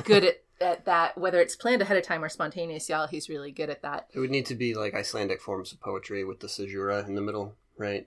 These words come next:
Speaker 2: And lots of, uh, lots of rhyming sounds. Well, uh, what's the word? Alliteration sounds.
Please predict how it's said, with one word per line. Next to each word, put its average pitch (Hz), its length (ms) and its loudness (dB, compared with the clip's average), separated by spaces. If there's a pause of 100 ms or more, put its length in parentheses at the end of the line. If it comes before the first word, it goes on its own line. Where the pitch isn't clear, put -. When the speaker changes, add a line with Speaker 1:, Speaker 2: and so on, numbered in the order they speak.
(160)
Speaker 2:
And 104 120 -14
lots 95 180 -10
of, 98 120 -14 (120)
uh, 92 300 -4 (160)
lots 104 140 -12
of 92 100 -10
rhyming 101 320 -2
sounds. 104 520 -12
Well, 101 320 0 (800)
uh, 87 360 -6 (280)
what's - 140 -16
the 98 80 -6
word? 80 200 -6 (440)
Alliteration 107 560 -2
sounds. - 440 -12